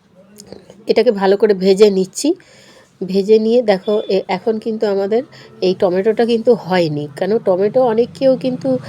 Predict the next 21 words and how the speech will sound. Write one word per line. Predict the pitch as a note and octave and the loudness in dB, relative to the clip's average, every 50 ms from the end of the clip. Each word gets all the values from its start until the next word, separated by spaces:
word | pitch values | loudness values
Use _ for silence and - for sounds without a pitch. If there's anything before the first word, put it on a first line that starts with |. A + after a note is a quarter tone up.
| - - - - - | -16 -16 -14 -8 -2
আহ, | - A3+ A3+ A3 A3 A3 G#3+ - | 2 2 4 4 4 2 2 4
তেলের | - A#3+ A3+ A#3 A3+ A3+ | 6 6 8 8 6 4
মধ্যে | A3+ A#3 A3+ G#3+ G#3+ A3+ A3 | 4 2 2 4 4 2 2
কেটে | - - G#3+ G#3 G3+ - A3+ A3 A3 A3 - | 2 2 2 2 4 4 4 6 6 4 2
টুকরো | - G#3 - G#3+ G3+ | -2 -10 -6 -6 -4
টুকরো | - A3 G3 G3+ G#3 | -2 -2 -2 -2 0
করে | - A3 G#3 G#3 | 2 4 2 2
দিয়ে | G3 F#3 G3 G3 G#3 | 2 0 2 2 2
দেয়। | G3+ G3 G3+ G3+ G3 G3+ A3 - - - - - - - - | 4 4 4 2 2 0 0 -4 -14 -20 -20 -20 -20 -16 -8
আবার | - G3 G3 F#3+ G3+ G#3 G#3 G3+ | -6 -6 -2 -2 0 0 0 -2
কি | G3+ - - A#3+ A#3+ | -4 -4 -2 -2 0
হয়, | G#3 F#3+ G#3 G#3+ B3 E4+ B4+ - | 0 0 0 0 0 -2 -4 -4
অনেক | G3 G4+ G4+ - F#3+ | -2 -2 -2 -2 -4
সময় | - - G3+ G3 G3+ G3+ - _ _ _ _ - - - - - _ _ _ - - C#3+ - - - | -4 -4 -4 -2 -2 -2 -2 _ _ _ _ -8 -8 -8 -8 -10 _ _ _ -18 -14 -14 -12 -6 -2
আমিই | G3 G3+ A3 C4 D4+ D#4 D4 | 0 0 2 2 2 2 2
দিই, | A3 A3 A3 A#3+ | 0 0 0 0
হাত | A3 F3+ F#3+ G3 F#3 | -2 -2 -2 -4 -4
দিয়ে | F3+ F3+ G3 G#3 G#3+ G3+ | -4 -4 0 2 2 2
ভেঙে | F#3+ - G3 G3 G3 G3+ G#3+ A3 | 2 0 -2 0 2 2 2 2
দিয়ে | G3+ F#3 G3 F#3+ F#3+ F#3 | 2 0 -2 -2 -2 -2
দিই | F3 G3 A3+ | -2 -6 -6